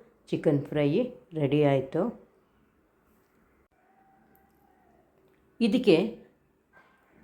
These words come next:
ಪೆಪ್ಪರ್ ಪುಡಿ, ಕಾಳು ಮೆಣಸು ಪುಡಿ ಒಂದು ಅರ್ಧ ಸ್ಪೂನಷ್ಟು ಹಾಕ್ಕೊಳ್ಳಿ. ಜಾಸ್ತಿ ಖಾರ ತಿನ್ನೋರಿದ್ರೆ ನೀವು ಒಂದು ಮುಕ್ಕಾಲು ಸ್ಪೂನಷ್ಟು ಹಾಕ್ಕೊಳ್ಳಿ.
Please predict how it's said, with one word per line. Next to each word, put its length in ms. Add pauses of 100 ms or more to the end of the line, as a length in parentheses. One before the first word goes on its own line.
(180)
ಪೆಪ್ಪರ್ 360
ಪುಡಿ, 180 (140)
ಕಾಳು 260
ಮೆಣಸು 360
ಪುಡಿ 140 (140)
ಒಂದು 160
ಅರ್ಧ 200 (100)
ಸ್ಪೂನಷ್ಟು 540
ಹಾಕ್ಕೊಳ್ಳಿ. 340 (500)
ಜಾಸ್ತಿ 500
ಖಾರ 160 (140)
ತಿನ್ನೋರಿದ್ರೆ 520 (100)
ನೀವು 180 (640)
ಒಂದು 240 (440)
ಮುಕ್ಕಾಲು 360
ಸ್ಪೂನಷ್ಟು 520
ಹಾಕ್ಕೊಳ್ಳಿ. 360